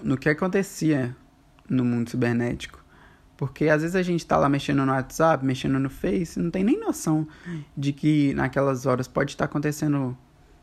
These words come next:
crime, pode tá acontecendo assédio, pode tá acontecendo muita coisa, entendeu? Fora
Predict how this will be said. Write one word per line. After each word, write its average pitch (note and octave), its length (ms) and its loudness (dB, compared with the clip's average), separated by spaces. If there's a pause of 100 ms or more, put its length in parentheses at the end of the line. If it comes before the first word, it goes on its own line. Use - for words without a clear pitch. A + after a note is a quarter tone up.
(140)
crime, C3+ 320 2
pode C3+ 240 -2
tá - 80 -2
acontecendo C3 720 -2 (320)
assédio, C3 540 0
pode B2+ 200 -4
tá - 60 -4
acontecendo C#3 420 -2
muita D3 280 -2
coisa, D3+ 580 -2 (500)
entendeu? B2+ 520 0 (1160)
Fora D3+ 840 2